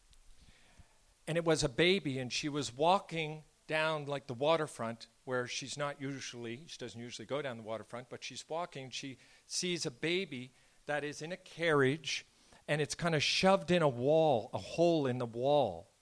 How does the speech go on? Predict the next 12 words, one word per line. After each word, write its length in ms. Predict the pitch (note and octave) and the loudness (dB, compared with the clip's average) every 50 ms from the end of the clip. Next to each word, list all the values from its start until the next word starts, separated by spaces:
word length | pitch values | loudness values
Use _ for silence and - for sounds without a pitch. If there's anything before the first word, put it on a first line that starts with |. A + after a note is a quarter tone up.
| _ _ _ _ _ _ _ _ _ - - _ _ - | _ _ _ _ _ _ _ _ _ -20 -20 _ _ -2
And 560 | D#3+ E3 E3 D#3+ D#3+ D#3+ C#3+ - - - - _ _ _ _ _ _ _ _ _ _ _ _ _ _ _ _ _ _ _ _ _ | 0 2 2 2 0 -2 -2 -4 -4 -4 -6 _ _ _ _ _ _ _ _ _ _ _ _ _ _ _ _ _ _ _ _ _
she 300 | F3+ - - - F3+ E3+ | -6 -4 -2 -2 -2 -2
walks 520 | D#3 - - C#3+ D3+ F3 E3 E3 E3 - - | -4 -6 -6 -2 0 0 0 0 -2 -6 -6
by 260 | - F3 F3 F3+ F3 | -2 -2 0 0 0
it, 120 | E3 D3 | -2 -2
and 160 | D3 C#3+ C#3+ | -4 -6 -6
then 100 | D3+ D#3+ | -6 -6
she 200 | D#3 - - D#3+ | -6 -6 -6 -6
hears, 500 | C3+ A#2 C#3 D#3 D3+ D3+ C#3+ - - - - | -8 -8 -6 -4 -4 -4 -4 -6 -8 -8 -4
like, 200 | D3 C#3 C3+ C3+ | -4 -2 -2 -2
a 40 | A#2+ | -2
whimper. 520 | A#2+ D3+ G#3 G#3+ - - B2+ G2 F2 | 0 0 0 0 0 -4 -6 -6 -6